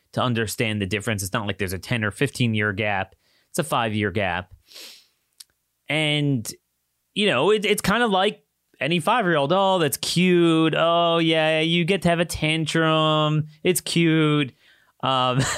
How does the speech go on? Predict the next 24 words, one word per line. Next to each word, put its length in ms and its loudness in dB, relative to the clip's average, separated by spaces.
<laughs> 320 -14
you, 120 2
you 180 0
get 160 0
treated 340 0
differently. 720 0
Anytime 440 0
you 80 2
do 160 2
something 420 2
good, 220 2
even 240 2
though 100 2
it's 160 -2
not 160 2
that 220 -2
great, 440 0
we 120 2
blow 340 2
it 80 2
up 180 0
like, 200 -2
"Yay, 680 4
yay, 920 0